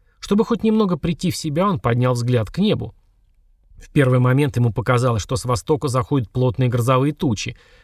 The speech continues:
то и дело разрываемые ветром. Но ветра-то как раз и не было.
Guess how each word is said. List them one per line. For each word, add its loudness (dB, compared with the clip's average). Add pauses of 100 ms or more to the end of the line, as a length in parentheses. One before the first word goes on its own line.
то 2
и 2
дело 2
разрываемые 2
ветром. -2 (540)
Но 4
ветра-то 0
как -6
раз -2
и -2
не 0
было. -6